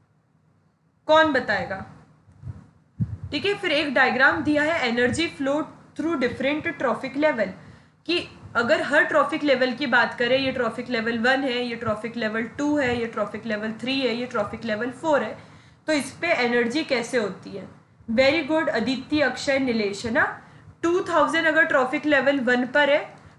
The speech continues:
तो दस परसेंट कम हो जाएगी ट्रॉफिक लेवल टू पे, कभी-कभी ऐसा objective में आ जाता है, तो टू हंड्रेड हो जाएगी, ठीक है।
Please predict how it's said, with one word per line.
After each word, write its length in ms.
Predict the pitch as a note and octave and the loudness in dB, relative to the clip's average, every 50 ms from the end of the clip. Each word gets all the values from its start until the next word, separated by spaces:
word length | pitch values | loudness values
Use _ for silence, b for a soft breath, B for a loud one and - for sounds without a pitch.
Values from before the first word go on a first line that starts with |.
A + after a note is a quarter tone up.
| _ - | _ -2
तो 80 | D#4+ | 0
दस 420 | C4 B3 G#3+ A3+ C#4 D#4 D4+ - - D#4 | 0 2 4 4 4 4 4 0 2 2
परसेंट 380 | D4 D4 - D#4+ D#4+ D#4 D#4 | 2 2 2 -2 -4 -4 -2
कम 200 | - D#4 D4 D4+ | 2 2 2 2
हो 100 | E4+ E4+ | 2 0
जाएगी 320 | D4+ E4 D#4 D#4 C#4 F4 F4 | 2 2 2 2 2 -2 0
ट्रॉफिक 380 | F4 D#4+ D4 D4 - D#4 - | 2 2 0 0 -2 -4 0
लेवल 260 | D#4 D#4 D4 D#4 D#4+ | 2 2 2 2 0
टू 240 | D#4 - E4 D#4+ D#4+ | -2 -2 -4 -4 -2
पे, 140 | - E4+ F4 | -2 -4 0
कभी-कभी 500 | F4 D4+ B3 A#3 C#4 - C4+ A#3+ C#4+ C#4+ | 2 2 2 2 0 0 0 0 0 0
ऐसा 220 | C4+ C4+ - D4 | -2 0 0 0
objective 500 | C#4 B3 G3+ G#3 A#3+ A#3 - - C4 C4 | 0 0 0 -2 -4 -4 -4 -4 -4 -2
में 120 | C#4+ D#4 D4 | 2 4 4
आ 100 | B3+ A#3 | 4 4
जाता 340 | G3 A3 G#3 G#3 - G#3 G#3+ | 4 0 -2 -2 -2 -4 -4
है, 60 | A3 | -2
तो 140 | A3 D#4 D4+ | -2 -6 -4
टू 260 | - - E4 E4+ E4+ | -2 -2 0 2 2
हंड्रेड 340 | C#4+ B3+ A#3 A#3+ A#3+ A3+ G#3 | 2 2 2 2 2 0 0
हो 60 | G3 | -2
जाएगी, 440 | F#3 G3 F3+ F3 F3 E3+ F#3 F3+ - - - - _ _ - | -4 -4 -6 -6 -8 -10 -12 -14 -16 -18 -20 -20 _ _ -2
ठीक 160 | D4+ D4+ - | -2 0 2
है। 220 | G4 A#4+ B4+ - | 0 0 -2 -4